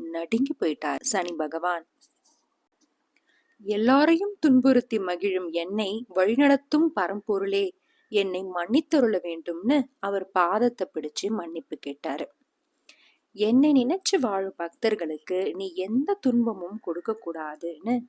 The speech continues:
நிபந்தனையோட மன்னிப்பு வழங்கினாரு பெருமாள். அப்போ சனி பகவானுடைய விருப்பத்தின்படி அவர் பிறந்த தினமான சனிக்கிழமை அன்னைக்கு பெருமாளை வழிபட்டா பக்தர்களோட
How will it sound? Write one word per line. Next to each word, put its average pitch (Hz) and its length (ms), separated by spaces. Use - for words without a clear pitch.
நிபந்தனையோட 196 840
மன்னிப்பு 190 560
வழங்கினாரு 156 720
பெருமாள். 156 440
அப்போ 240 320
சனி 214 400
பகவானுடைய 294 840
விருப்பத்தின்படி 180 800
அவர் 185 340
பிறந்த 226 440
தினமான 185 760
சனிக்கிழமை 254 840
அன்னைக்கு 165 440
பெருமாளை 220 600
வழிபட்டா 170 600
பக்தர்களோட 262 800